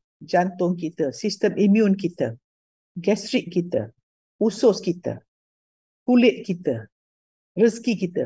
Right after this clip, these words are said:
semua tak baik. Sebab teko yang ada teh, keluarnya teh. Ada air sirap, keluarnya sirap. Jadi, kalau kita nak tahu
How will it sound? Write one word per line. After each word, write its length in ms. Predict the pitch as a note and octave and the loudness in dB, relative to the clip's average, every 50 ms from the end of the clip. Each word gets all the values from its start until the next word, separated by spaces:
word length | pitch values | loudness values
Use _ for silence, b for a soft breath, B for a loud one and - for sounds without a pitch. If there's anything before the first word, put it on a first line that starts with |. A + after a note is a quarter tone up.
| B2+ A#2 | -4 -8
semua 960 | - - - - F3+ F3+ F3+ F3+ F#3 F3+ F#3 F#3 F#3 F#3 F3+ F#3 G3 G3 F#3+ | -14 -10 -2 2 4 6 6 8 6 6 6 6 6 4 4 2 2 2 0
tak 160 | F#3+ - B2 A2 | 0 -2 -6 -8
baik. 280 | G#2+ A2+ A#2 A#2 - _ _ _ _ _ _ _ _ _ | -10 -12 -12 -12 -14 _ _ _ _ _ _ _ _ _
Sebab 560 | - - - - G3 F#3+ B3+ D4+ G#4+ A4+ _ _ _ _ _ _ _ _ _ - | -20 -8 -4 -4 -2 -2 -2 -2 -4 -4 _ _ _ _ _ _ _ _ _ -2
teko 600 | G3+ F#3 F3+ F#3 - - A#3+ B3+ D#4 G4 - _ _ _ _ _ _ _ _ _ | -2 -2 -2 -2 -4 -2 0 0 -2 -4 -6 _ _ _ _ _ _ _ _ _
yang 240 | - F#3 F#3 - - | -4 -2 -2 -2 -2
ada 160 | E3+ E3 E3 | -2 -4 -6
teh, 400 | E3+ - - C#4+ F4 G4+ G#4+ - _ _ _ _ _ | -4 -2 0 2 2 2 0 -4 _ _ _ _ _
keluarnya 480 | - - G3+ G#3 G3+ G3+ A#3 D4+ G#4+ A4+ _ _ _ _ _ _ _ _ _ _ C4 | -4 -2 0 2 2 2 0 0 -2 -6 _ _ _ _ _ _ _ _ _ _ 0
teh. 320 | B3 A3+ G3+ F#3+ F#3 F3+ - _ _ _ _ _ _ _ _ _ _ _ _ _ _ _ _ _ | 2 2 0 -2 -6 -12 -18 _ _ _ _ _ _ _ _ _ _ _ _ _ _ _ _ _
Ada 400 | - E3+ E3+ E3+ E3 E3 E3 - | -6 -4 -2 0 2 2 2 2
air 160 | - - F3 F3 | 2 0 -2 -2
sirap, 400 | F3 - G3+ G#3 C#4 - - - _ _ - | -4 -4 -2 -2 -2 -2 -4 -8 _ _ -2
keluarnya 360 | G3+ F#3+ F3+ F3 F3+ F3+ F3 | 0 2 2 2 2 0 -2
sirap. 440 | F3+ F3+ C#4+ D4+ D4 - A#2+ E3 A#3+ - _ _ _ _ _ _ _ _ _ _ _ _ _ | -4 -4 -4 -4 -2 -2 -4 -4 -6 -8 _ _ _ _ _ _ _ _ _ _ _ _ _
Jadi, 400 | - E3+ - G3+ G3 G#3 B3+ B3+ | -8 -2 0 0 0 0 -2 -2
kalau 280 | - - G#3+ A3+ G#3+ G#3+ - | 0 0 2 2 0 -2 -4
kita 640 | - A#3 A3+ - _ - G4+ A3 F3+ G3+ C#4 E4+ - _ _ _ _ _ _ _ _ - | -6 -6 -6 -4 _ 2 4 4 4 4 2 0 -4 _ _ _ _ _ _ _ _ -4
nak 240 | F#3+ - F#3 - - | -4 -4 -2 -2 -2
tahu 560 | A#3+ B3 A#3+ - G3 F#3 G#3+ C4+ F4 F4 | -4 -2 0 0 0 0 0 -2 -4 -8